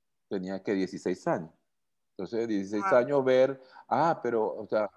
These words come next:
Speaker 1: puedo trabajar, en, según lo que dice aquí, dice, según el pensum, yo decía, ah, pero yo puedo trabajar en una empresa de fabricadora de, de cualquier producto. Pero veo que también puedo trabajar en una empresa de servicio.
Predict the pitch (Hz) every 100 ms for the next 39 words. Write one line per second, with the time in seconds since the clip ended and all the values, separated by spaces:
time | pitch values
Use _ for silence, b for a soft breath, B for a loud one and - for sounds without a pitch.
0 | _ - - 139 131 131 - 120 - -
1 | 120 117 117 113 120 117 117 156 - 185
2 | 214 - 127 120 156 - _ - 104 98
3 | 98 98 127 117 175 214 110 113 113 -
4 | 110 - 160 120 98 120 - 165 131 110
5 | 95 - 160 190 - - _ _ _ _
6 | _ _ _ 113 113 107 98 113 117 -
7 | 101 104 110 120 113 95 95 90 95 -
8 | _ _ - 104 113 104 156 - - -
9 | _ _ _ _ _ 131 131 131 139 165
10 | 156 170 165 165 156 156 165 151 135 160
11 | 151 123 107 170 - - -